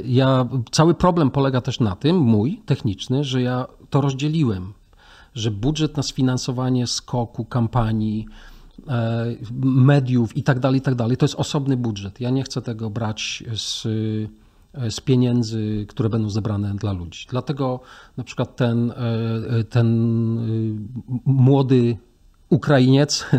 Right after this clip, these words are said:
<laughs> e, powiedział: „Dobrze, to dajemy w takim razie dwa miliony dolarów na, na budżet taki techniczny”,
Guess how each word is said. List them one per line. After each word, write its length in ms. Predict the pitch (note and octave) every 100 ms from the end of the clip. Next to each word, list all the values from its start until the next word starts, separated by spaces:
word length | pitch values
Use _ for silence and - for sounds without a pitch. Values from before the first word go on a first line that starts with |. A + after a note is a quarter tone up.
| G2+
<laughs> 360 | - - - -
e, 200 | B2+ A#2+
powiedział: 400 | - B2 B2 A#2+
„Dobrze, 240 | B2+ A#2+
to 280 | B2 A#2 A2
dajemy 320 | A2 A2+ A2+
w 20 | G#2
takim 240 | G#2 A2+
razie 240 | G#2 G#2 G#2+
dwa 160 | A#2
miliony 360 | A#2 A2 G#2+ G#2
dolarów 380 | G#2+ G#2 A2 A#2
na, 160 | G#2+ A2
na 180 | A2
budżet 500 | G2+ A2+ G#2+ G#2 F#2+
taki 300 | - G#2+ -
techniczny”, 640 | - A#2 - A#2 - F#2+